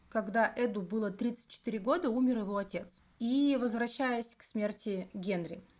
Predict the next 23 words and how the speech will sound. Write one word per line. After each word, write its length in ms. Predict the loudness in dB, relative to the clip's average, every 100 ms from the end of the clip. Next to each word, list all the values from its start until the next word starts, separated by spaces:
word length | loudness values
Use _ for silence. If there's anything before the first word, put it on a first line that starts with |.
| _
Знаете, 480 | -6 -4 -4 -6 -10
смерть 300 | -2 0 0
Генри 360 | 0 0 2 0
была 300 | 0 0 2
очень 400 | 0 0 0 -6
странной. 640 | -6 -2 -2 -2 -6 -12 -14 _ _ -20 -20 -20 _
Эд 180 | 4 6
с 80 | 4
братом 500 | 4 4 4 4 4
сжигали 500 | 4 0 0 2 2
старую 480 | -2 -2 2 4 2
траву 340 | 0 0 0 -4 -8 _ -8
возле 440 | -2 0 0 -2
фермы 540 | -2 0 2 0 -4 -8 -2
и 480 | 0 2 0 -2 -6 -20 -20 _ _ _ _ -2
потом 380 | -2 0 -2 -2
уже 220 | -2 -4
по 140 | -6
показаниям 720 | -6 -2 -2 0 0 2 -2 0
Эда 360 | 0 2 2 2 -8 -20 -20 -20 -10
пламя 380 | 2 4 4 2
стало 380 | 0 0 2 2
неуправляемым, 1080 | 2 0 0 -4 -2 -2 0 0 0 -2